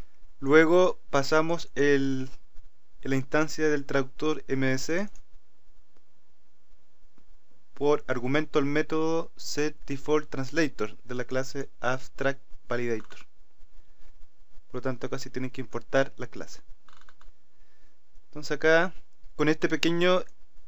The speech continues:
script en el constructor ya tenemos resuelto el tema del, del traductor. Entonces ahora, por ejemplo, si ya,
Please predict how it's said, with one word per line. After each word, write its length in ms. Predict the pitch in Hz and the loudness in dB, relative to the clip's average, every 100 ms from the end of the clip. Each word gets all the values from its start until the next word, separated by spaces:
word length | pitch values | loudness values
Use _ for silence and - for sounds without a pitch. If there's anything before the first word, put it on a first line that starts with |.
| - - | -8 -6
script 560 | 135 - - 151 196 - - - - - - - - - - - - | -2 -2 2 2 2 -2 -6 -6 -10 -8 -8 -8 -8 -8 -6 -4 -2
en 100 | 135 | 0
el 60 | |
constructor 580 | 127 135 123 - 185 - - - - - - - - | 0 0 -2 0 2 2 -4 -8 -8 -6 -6 -6 -6
ya 180 | 139 147 | 2 2
tenemos 360 | 151 151 151 143 | 4 2 2 2
resuelto 720 | 143 - 156 - - 165 170 - | 2 2 2 0 0 0 0 -2
el 180 | 127 123 | -2 -2
tema 500 | - 143 143 147 151 - - - - - - - - | 0 2 4 2 0 -4 -8 -8 -8 -8 -8 -8 -6
del, 580 | 123 127 131 127 123 123 - - - - - - - - - - - - - - - - - | -2 2 4 2 0 -4 -8 -8 -6 -4 -4 -6 -10 -10 -10 -10 -10 -8 -8 -10 -10 -10 -8
del 260 | 123 131 127 | 0 2 2
traductor. 540 | 135 123 120 - - - - - - - - | 4 2 2 -2 -4 -2 -2 -2 -8 -8 -8
Entonces 380 | - 160 - | -4 -2 2
ahora, 440 | 151 156 165 170 170 - - - | 4 4 4 2 0 -6 -10 -8
por 160 | - 135 | -4 -4
ejemplo, 500 | - 143 139 151 143 | -2 -2 -2 -2 -2
si 160 | 143 | 0
ya, 160 | 139 | 0